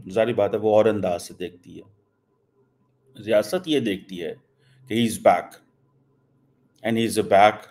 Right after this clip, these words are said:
with a big majority। टू फ़ोर्टी सिक्स seat India के अंदर से लेना कोई आसान काम नहीं है, ये इसको इस तरह से ना देखा जाए। कांग्रेस ने तो मेरा ख्याल है पिछले तीन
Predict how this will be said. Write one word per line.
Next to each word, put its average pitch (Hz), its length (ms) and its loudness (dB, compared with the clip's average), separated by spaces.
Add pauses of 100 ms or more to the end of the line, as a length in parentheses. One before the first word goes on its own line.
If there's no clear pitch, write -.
(920)
with 101 180 -6
a 98 60 -12
big 101 260 -4
majority। 92 460 -2 (960)
टू 113 80 -6
फ़ोर्टी 101 260 -2
सिक्स 101 240 -10
seat 98 300 -8
India 98 340 0
के 101 140 -4
अंदर 95 220 0
से 98 120 -6
लेना 92 300 -2
कोई 92 200 -2
आसान 90 300 -4
काम 87 260 -12
नहीं 82 220 -18
है, - 60 -20 (1000)
ये 98 220 -2
इसको - 380 -4
इस 101 120 -8
तरह 98 320 2
से 101 120 -6
ना 123 100 -2
देखा 101 320 -4
जाए। 90 200 -6 (680)
कांग्रेस 107 380 -2
ने 117 100 -4
तो 113 100 -4
मेरा 107 180 2
ख्याल 107 300 2
है 104 60 0
पिछले - 300 -12
तीन 135 640 -8